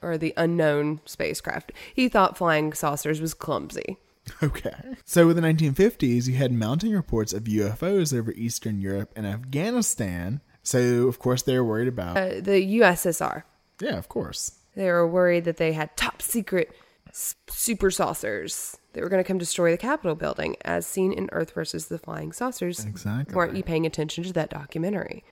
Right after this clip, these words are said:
Speaker 2: So in fifty-three, there was a panel, the Robertson panel, that was established just to review everything. Like, they spent a few days looking at it, just
Speaker 1: Mm-hmm.
Speaker 2: reviewing everything. And they concluded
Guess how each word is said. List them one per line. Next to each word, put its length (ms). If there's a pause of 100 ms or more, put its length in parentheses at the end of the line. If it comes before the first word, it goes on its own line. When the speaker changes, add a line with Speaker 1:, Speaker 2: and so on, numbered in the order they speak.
(140)
Speaker 2:
So 160
in 120
fifty-three, 1160
there 140
was 200
a 60
panel, 480
the 140
Robertson 640
panel, 480 (100)
that 300
was 160
established 460
just 160
to 80
review 400
everything. 500
Like, 120
they 80
spent 200
a 40
few 140
days 440
looking 260
at 100
it, 240
just 120
Speaker 1:
Mm-hmm. 80
Speaker 2:
reviewing 400
everything. 580 (180)
And 200
they 80
concluded 720